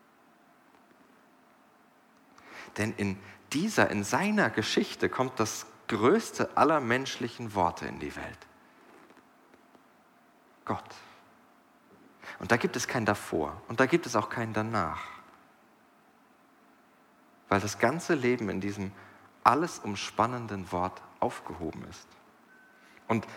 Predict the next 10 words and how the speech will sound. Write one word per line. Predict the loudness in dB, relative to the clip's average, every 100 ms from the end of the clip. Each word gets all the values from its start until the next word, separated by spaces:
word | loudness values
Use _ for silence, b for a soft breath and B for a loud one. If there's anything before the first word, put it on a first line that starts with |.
| B B
alles | 6 6 6 -2
von | 0 0
dieser | 0 4 2 4
Wirklichkeit | -2 -2 -4 -8 -6 -8 -8 -10
bestimmt | -6 -6 -6 -8 -12 -14
wird. | -14 -16 -18 -20 -20 -20 -20 _ _ _ _ _ _ _ _ _ -2
Ein | 0 6
Wort, | 6 6 0 B B B B _ _ _ _ _ -8
das | -6 -2
durch | 2 2 0